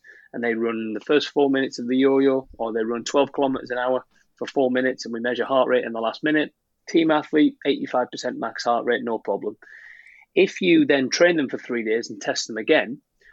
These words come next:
by the end of the week, their heart rate will have probably dropped, I would say. They might be eighty-five percent now. So you go, you look at your face value theory on that and you go, lower heart rate to the same workload equals fitter.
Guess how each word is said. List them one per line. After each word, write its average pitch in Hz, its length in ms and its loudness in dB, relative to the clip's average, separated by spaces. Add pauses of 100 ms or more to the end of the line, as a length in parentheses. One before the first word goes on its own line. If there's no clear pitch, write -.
(140)
by 196 160 8
the 208 80 0
end 208 140 0
of 170 80 -2
the 170 60 0
week, 151 540 -4
their 175 280 -4
heart 180 340 -4
rate 123 180 -2
will 127 140 -4
have 123 160 -6
probably 143 640 -4
dropped, - 460 -8
I 104 80 -6
would - 220 -12
say. 143 140 -10 (280)
They 151 80 -6
might 160 160 2
be 151 160 -2
eighty-five 135 540 -2
percent - 320 -10
now. - 160 -18 (240)
So - 140 -12
you 107 120 -6
go, 117 320 2
you 123 140 -2
look 143 160 -2
at - 60 -6
your 117 120 -6
face - 480 2
value 123 400 2
theory 127 400 0
on 101 140 -6
that 107 180 -6
and 110 100 -8
you 117 140 -6
go, 117 360 0 (540)
lower 208 440 6
heart 170 340 0
rate - 340 -6
to 131 120 -10
the 127 80 -10
same 151 320 -4
workload 131 760 -4
equals 113 480 -6
fitter. - 500 -6